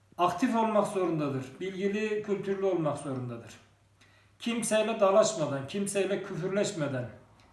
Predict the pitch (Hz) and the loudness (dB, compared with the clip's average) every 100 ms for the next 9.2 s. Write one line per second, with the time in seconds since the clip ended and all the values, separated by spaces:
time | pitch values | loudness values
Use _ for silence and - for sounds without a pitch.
0 | - 190 202 202 202 196 190 202 185 214 | -4 -2 0 -2 0 2 2 0 2 2
1 | 180 180 190 165 160 147 135 123 113 - | 2 0 0 0 0 -2 -4 -10 -14 -18
2 | - - - - 208 208 196 226 202 190 | -20 -20 -6 0 0 0 -2 0 0 0
3 | 202 - 156 127 120 - - 208 196 185 | 0 -2 -4 -4 -8 -10 -4 -2 0 0
4 | 190 180 180 196 202 196 190 185 208 - | 0 -2 -2 0 0 0 -2 -2 -4 -6
5 | - 180 170 180 - - - - - - | -4 -2 0 0 -2 -10 -20 -20 -20 -20
6 | - - - - - - - 175 175 - | -20 -20 -20 -20 -20 -20 -2 2 2 0
7 | 202 190 196 202 202 196 180 - 175 180 | 0 2 2 0 -2 -2 -4 -2 2 4
8 | 175 208 175 160 160 165 147 131 120 110 | 2 0 0 0 0 0 0 -2 -4 -8
9 | 107 | -14